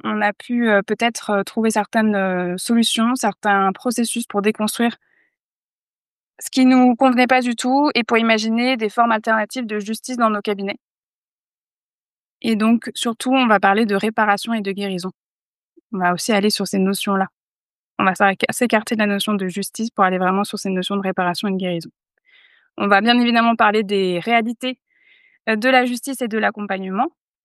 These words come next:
euh, puisque, euh,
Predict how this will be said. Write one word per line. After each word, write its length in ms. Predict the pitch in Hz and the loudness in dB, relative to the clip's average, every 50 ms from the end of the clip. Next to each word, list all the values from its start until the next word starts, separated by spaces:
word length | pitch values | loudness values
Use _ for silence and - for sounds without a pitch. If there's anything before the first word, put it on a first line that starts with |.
| _ _ _ _ _ _ _ _ _ _ _ _ _ _ - | _ _ _ _ _ _ _ _ _ _ _ _ _ _ -4
euh, 600 | 208 196 190 185 180 180 180 175 180 180 170 170 180 - - | -2 -2 0 -2 -2 -2 -2 -4 -4 -4 -6 -8 -10 -12 -8
puisque, 380 | - 220 202 - - - - 220 | -6 -6 -6 -6 -6 -4 0 2
euh, 840 | 214 202 196 196 190 180 180 175 175 175 170 170 170 - - | 2 4 4 4 2 2 2 2 0 0 -2 -2 -4 -6 -8